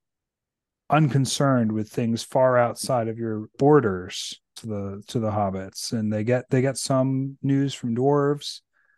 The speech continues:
They get, you know, a, a little bit of news of kind of the goings on in the wider world, but they're mostly pretty insulated. They're mostly pretty sheltered. And Tolkien seems to be saying that's really not a bad thing,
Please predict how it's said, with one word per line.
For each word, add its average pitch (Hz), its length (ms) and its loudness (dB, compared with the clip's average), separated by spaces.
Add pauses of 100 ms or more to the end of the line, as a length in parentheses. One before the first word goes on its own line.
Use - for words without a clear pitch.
(140)
They 117 200 0
get, 107 260 -4 (260)
you 127 80 4
know, 107 180 0
a, 107 240 -2
a - 20 0
little 123 260 2
bit 127 160 0
of 117 120 0
news 120 360 0
of 110 200 -10
kind 113 220 -4
of 107 80 -6
the 110 80 -6
goings 113 340 -2
on 110 200 -2
in 110 60 -2
the 107 60 -4
wider 110 340 -2
world, 113 460 -2
but 107 160 -10
they're 135 140 -4
mostly 190 500 0
pretty 165 300 0
insulated. 131 500 -6
They're 123 100 -4
mostly 117 440 -4
pretty 113 280 -6
sheltered. 104 680 -4 (460)
And 117 200 0
Tolkien 117 1000 0
seems 127 400 -4
to - 80 -14
be 120 100 0
saying 110 960 -4 (560)
that's - 240 -10
really 127 240 0
not 113 200 0
a 107 40 0
bad 104 380 -4
thing, 95 480 -8